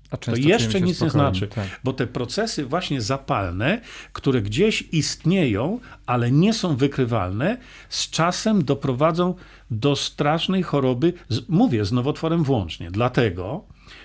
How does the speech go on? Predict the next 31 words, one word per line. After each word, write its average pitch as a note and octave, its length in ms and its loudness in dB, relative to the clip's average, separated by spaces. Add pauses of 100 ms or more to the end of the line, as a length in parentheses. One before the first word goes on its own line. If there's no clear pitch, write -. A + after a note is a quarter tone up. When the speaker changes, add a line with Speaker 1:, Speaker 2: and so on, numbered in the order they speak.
(100)
Speaker 2:
właśnie B2 480 2
między F3 440 4
innymi, E3 720 4 (280)
kiedy A#2 240 -2
w - 100 -6
Polsce D3 500 0 (480)
o-, A#2+ 180 -2
opracowano, B2+ 840 2 (880)
e, E2 720 -4
strategię B2+ 1000 0
walki C#3+ 500 0
z G2+ 120 2
rakiem, C#3 600 2
to - 120 -10
sobie A#2+ 160 -4
możemy B2 420 2 (220)
też - 260 0
porozmawiać A2 540 -2
przy - 140 -4
innym A#2+ 220 4
temacie, G#2 460 -2 (420)
ja C#3+ 120 4
to C#3+ 120 0
skomentowałem, D3 840 2
gdzie B2+ 280 0 (1120)
w A#2 120 0
jednym D3+ 340 6
z G#2 40 2
zaleceń, C3 600 4
które C3 320 0
zaproponowałem, B2+ 1000 0